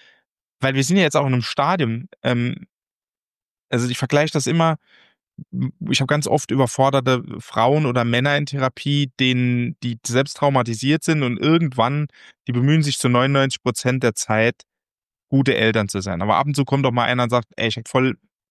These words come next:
einen Kabelbrand gehabt und hab meiner Kleinen eine gescheuert, passiert nicht regelhaft.“ Und dann analysieren wir das und dann sagen wir, „Ja gut, du hast nichts anderes gelernt, das kommt aus deiner Biografie.“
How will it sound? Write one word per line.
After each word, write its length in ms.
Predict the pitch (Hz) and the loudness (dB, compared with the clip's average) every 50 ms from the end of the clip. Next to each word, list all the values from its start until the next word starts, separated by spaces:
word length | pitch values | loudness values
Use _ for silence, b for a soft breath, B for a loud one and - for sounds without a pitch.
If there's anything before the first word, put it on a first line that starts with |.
| _ _ - | _ _ -10
einen 100 | 123 113 | -8 -6
Kabelbrand 600 | - 120 120 123 131 120 - - 120 123 113 - | -2 -2 0 0 0 -2 -2 -4 -4 -4 -4 -6
gehabt 380 | - 110 117 120 - _ _ b b b b b b b _ | -4 -2 -2 -2 -4 _ _ b b b b b b b _
und 260 | 131 123 117 117 104 | -2 -2 0 0 -2
hab 120 | 123 - _ _ _ _ _ _ _ _ _ _ _ | -4 -6 _ _ _ _ _ _ _ _ _ _ _
meiner 280 | - - 113 110 113 107 | -4 -2 0 0 0 -2
Kleinen 360 | - 117 113 117 120 123 - | 0 0 0 0 0 -2 -2
eine 280 | - 107 110 110 110 | -2 -2 0 0 -2
gescheuert, 600 | 104 - 117 104 - - 127 127 143 147 147 - _ | -2 -4 -6 -6 -2 0 2 4 4 2 2 -2 _
passiert 360 | - 113 - - 135 135 - | -6 -6 -2 -2 -2 -2 0
nicht 120 | 127 107 117 | -2 -2 0
regelhaft.“ 580 | 107 117 127 127 151 139 143 147 147 - - b b b b b b b b b _ _ _ _ _ _ _ _ _ _ _ _ _ _ _ _ _ _ _ _ _ _ - | 0 0 0 0 0 0 0 0 -2 -4 -8 b b b b b b b b b _ _ _ _ _ _ _ _ _ _ _ _ _ _ _ _ _ _ _ _ _ _ 0
Und 160 | 151 139 131 | 2 2 2
dann 120 | 156 - | 2 2
analysieren 600 | 147 - 135 135 127 127 127 123 139 175 190 175 | 0 0 0 0 0 0 0 2 2 2 2 2
wir 80 | 131 113 | 2 0
das 140 | 107 104 98 | 0 0 0
und 60 | 110 | -2
dann 80 | 110 | 0
sagen 120 | 113 117 117 | 0 0 2
wir, 80 | 117 | 2
„Ja 80 | 117 117 | 2 2
gut, 160 | 117 139 143 - _ | 0 -2 -6 -8 _
du 140 | - 113 107 | -8 -4 -2
hast 180 | 127 131 - - | -2 -2 0 -2
nichts 140 | 123 - | -2 -2
anderes 340 | - - 127 127 123 113 - | -2 -2 0 2 2 2 2
gelernt, 500 | - 127 113 117 113 123 127 131 139 123 123 | 2 2 4 4 4 2 2 0 0 0 -2
das 140 | 113 - | -4 -4
kommt 220 | - - 139 139 - | -4 -4 -2 0 0
aus 120 | 123 - | -2 0
deiner 240 | - 131 117 117 113 | 0 0 0 0 -2
Biografie.“ 960 | - - 123 120 117 - - 117 110 107 - - - 135 131 139 147 151 151 | 0 0 0 0 -2 -2 -2 -2 -2 -2 -4 -8 -6 -4 -2 0 0 0 -2